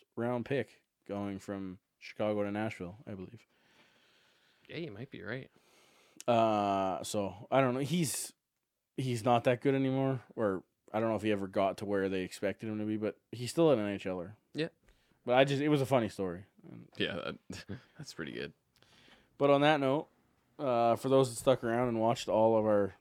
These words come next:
Speaker 1: two-hour ramblings, <coughs> Jesus. Enjoy July first. Enjoy your Canada Day weekend. Enjoy Free Agent Frenzy. Hopefully your team
Speaker 2: Oh, yeah.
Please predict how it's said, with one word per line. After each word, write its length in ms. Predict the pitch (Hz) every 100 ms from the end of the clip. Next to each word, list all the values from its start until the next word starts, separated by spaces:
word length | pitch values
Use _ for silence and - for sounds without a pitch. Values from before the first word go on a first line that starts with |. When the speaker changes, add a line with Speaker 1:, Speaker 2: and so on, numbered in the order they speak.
| _
Speaker 1:
two-hour 560 | - 117 113 107 101 95 -
ramblings, 640 | 107 107 113 107 120 - 180 156 - - -
<coughs> 540 | - - - - - 185
Jesus. 540 | - 110 101 113 160 - _ _ _ _ _ _ _ _ - - - 185 143 123 110 -
Enjoy 500 | 143 135 135 143 156
July 320 | 147 147 147
first. 420 | 131 135 139 131
Enjoy 280 | 117 117 113
your 100 | 131
Canada 400 | 131 127 120 120 117
Day 60 |
weekend. 540 | 110 104 104 101 101 -
Enjoy 380 | 107 101 104 107
Free 260 | - 107
Agent 160 | 107 104
Frenzy. 320 | 104 101 98
Hopefully 400 | 92 131 127 143
your 100 | 131 127
team 520 | - 135 120 123 135 -
Speaker 2:
Oh, 40 | 123
yeah. 180 | -